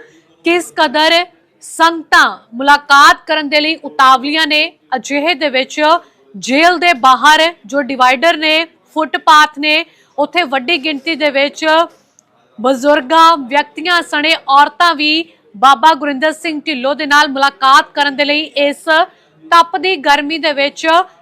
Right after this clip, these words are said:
ਬੈਠੀਆਂ ਹੋਈਆਂ ਸਾਫ਼ ਤੌਰ ਤੇ ਦਿਖਾਈ ਦੇ ਰਹੀਆਂ ਨੇ। ਤਾਂ ਇਹ ਕਿੰਨੇ ਘੰਟੇ ਮੁਲਾਕਾਤ ਹੋਏਗੀ, ਫਿਲਹਾਲ ਇਸ ਬਾਰੇ ਕੁਝ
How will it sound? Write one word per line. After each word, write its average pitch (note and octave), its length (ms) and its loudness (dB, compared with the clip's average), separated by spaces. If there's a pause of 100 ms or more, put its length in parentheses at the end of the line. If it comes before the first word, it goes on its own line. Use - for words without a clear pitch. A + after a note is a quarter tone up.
(120)
ਬੈਠੀਆਂ D4 500 -2
ਹੋਈਆਂ D4+ 420 -4
ਸਾਫ਼ C#4+ 420 2
ਤੌਰ C#4+ 180 2
ਤੇ D4+ 200 -6
ਦਿਖਾਈ C#4+ 640 -2 (420)
ਦੇ C#4 260 -2
ਰਹੀਆਂ D#4+ 300 -2
ਨੇ। G3 160 -16 (100)
ਤਾਂ C#4+ 380 6 (440)
ਇਹ E4 80 -4
ਕਿੰਨੇ E4+ 380 -2
ਘੰਟੇ D#4+ 340 -4
ਮੁਲਾਕਾਤ D4+ 600 2 (140)
ਹੋਏਗੀ, D#4 320 -2
ਫਿਲਹਾਲ C#4 640 2
ਇਸ C#4+ 260 -8
ਬਾਰੇ D4+ 200 2
ਕੁਝ C#4+ 200 -4